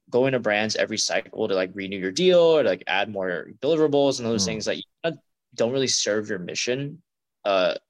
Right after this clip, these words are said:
Speaker 1: as quickly in terms of, like, a,
Speaker 2: Mm-hmm.
Speaker 1: like, in terms of impacting million, like, I wanna impact millions of students. I wanna help millions of students and build stuff I wish I had in school. That's all I did. I did that for, like, eight years. And so
Speaker 2: Right.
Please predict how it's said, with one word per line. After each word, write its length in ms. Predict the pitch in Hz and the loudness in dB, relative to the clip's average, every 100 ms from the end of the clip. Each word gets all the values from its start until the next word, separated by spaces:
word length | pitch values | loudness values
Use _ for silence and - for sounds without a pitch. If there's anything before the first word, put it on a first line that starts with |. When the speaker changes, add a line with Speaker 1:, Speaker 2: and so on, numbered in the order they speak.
| _ | _
Speaker 1:
as 320 | 98 101 98 - | -2 0 0 -6
quickly 580 | - 92 135 165 190 190 | -8 -10 -4 -2 -2 -8
in 80 | 113 | -8
terms 240 | 110 110 101 | -6 -4 0
of, 60 | |
like, 140 | 98 - | 0 0
a, 60 | |
Speaker 2:
Mm-hmm. 180 | 104 78 | -4 -4
Speaker 1:
like, 120 | 107 | -4
in 80 | 95 | -4
terms 260 | 98 107 101 | -6 -6 -4
of 100 | 92 _ _ - | -6 _ _ -10
impacting 480 | 117 117 101 110 98 | -6 -2 -2 -2 -2
million, 240 | 98 98 | -2 0
like, 120 | 98 | 0
I 40 | 85 | 2
wanna 300 | 143 170 131 - | 2 2 0 -4
impact 340 | 117 117 110 98 | -8 -4 -2 -2
millions 340 | 101 101 95 | -4 -4 -4
of 60 | - | -6
students. 340 | - 67 - | -6 -8 -8
I 60 | - | -2
wanna 140 | 110 | 0
help 240 | 113 113 - - - _ _ | 2 2 0 -12 -20 _ _
millions 240 | - 131 127 | -2 0 0
of 60 | |
students 340 | 117 107 107 104 | -2 -2 -2 -4
and 100 | 95 | 0
build 160 | 98 | 0
stuff 240 | 104 98 101 | 2 0 0
I 60 | |
wish 220 | 98 92 - | 0 0 -4
I 60 | |
had 180 | - - | -6 -6
in 100 | - | -8
school. 320 | - - 71 _ | -10 -10 -14 _
That's 120 | 98 | -2
all 140 | 85 123 | 2 4
I 60 | |
did. 200 | 107 107 | 4 2
I 60 | 101 | 2
did 180 | 104 98 | 0 0
that 120 | 95 | 0
for, 60 | 98 | 0
like, 120 | 90 | -2
eight 140 | - | -4
years. 360 | - - - - | -6 -6 -6 -6
And 160 | - 98 | -4 -2
so 300 | - 107 92 | 2 2 0
Speaker 2:
Right. 280 | 95 92 76 | -2 -4 -4